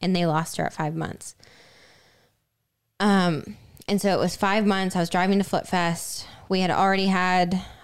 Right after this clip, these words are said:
a couple of complications. I had a two vessel cord, and they were really nervous that Drew was going to have complications when she was born because of the two vessel cord and not have enough oxygen, when it could cause a stillbirth, and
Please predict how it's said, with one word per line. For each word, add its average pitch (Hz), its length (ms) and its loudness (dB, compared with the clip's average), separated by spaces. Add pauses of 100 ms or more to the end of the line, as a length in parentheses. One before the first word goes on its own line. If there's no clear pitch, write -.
a 220 100 -2
couple 247 340 0
of 262 120 2
complications. 254 760 0
I 196 80 2
had 196 200 2
a 180 60 0
two 214 240 0
vessel 196 320 0
cord, 185 580 2
and 180 160 0
they 175 80 2
were 175 120 4
really 175 440 4
nervous 175 500 0
that 165 400 -2 (760)
Drew 185 600 2 (240)
was 185 220 0
going 175 580 0 (140)
to - 120 -6
have 180 160 0
complications 175 880 -4
when 165 120 -4
she - 120 -8
was - 140 -8
born 277 400 0
because 240 380 -2
of 247 60 0
the 240 80 2
two 247 160 -2
vessel 226 280 0
cord 214 380 0
and 175 80 -2
not 170 160 -2
have 165 140 -2
enough 160 280 -4
oxygen, 226 800 0 (600)
when 165 280 -2
it 160 160 -6
could - 160 -18
cause 175 300 -2
a 151 40 -6
stillbirth, 247 920 0
and 180 360 -2